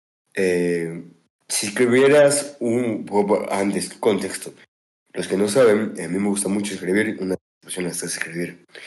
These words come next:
En el cual me salió un TikTok, ya hablando del tema, me salió un TikTok, un TikTok en el cual, eh, decía,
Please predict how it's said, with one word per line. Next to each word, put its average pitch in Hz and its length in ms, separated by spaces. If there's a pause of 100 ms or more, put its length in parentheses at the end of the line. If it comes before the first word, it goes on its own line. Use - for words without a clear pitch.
(240)
En 147 140
el 151 60
cual 165 200
me 151 80
salió 120 300
un 127 260
TikTok, 104 400
ya 82 200 (220)
hablando 80 460
del 104 140
tema, 117 280 (600)
me 139 80
salió 185 220
un - 80
TikTok, 143 380 (320)
un 131 240
TikTok 127 340
en 95 100
el 92 160
cual, 101 540
eh, 80 340 (920)
decía, 98 600